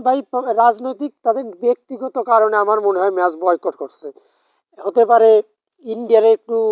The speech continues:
দেখা দিতি যে আমরাও বয়কট করতে পারি, দুই নম্বর ম্যাচ হারা থেকে বাঁচার জন্য, তিন নম্বর মানে যাতে পাকিস্তানের, পাকিস্তান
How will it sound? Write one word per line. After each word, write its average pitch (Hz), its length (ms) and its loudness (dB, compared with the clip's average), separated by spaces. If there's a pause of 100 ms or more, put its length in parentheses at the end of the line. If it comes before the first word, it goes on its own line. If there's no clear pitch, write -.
(680)
দেখা 214 280 2
দিতি 208 300 -8
যে 202 120 2
আমরাও 202 580 2
বয়কট 196 440 0
করতে 190 280 -4
পারি, 185 240 0 (520)
দুই 208 160 2
নম্বর 190 380 0 (560)
ম্যাচ 202 340 2
হারা 196 240 -4
থেকে 208 260 -6
বাঁচার 202 360 0
জন্য, 180 260 -6 (560)
তিন 214 140 -8 (100)
নম্বর 190 340 0 (520)
মানে 190 280 -6 (160)
যাতে 190 300 2 (540)
পাকিস্তানের, 208 720 -2 (500)
পাকিস্তান 202 520 -6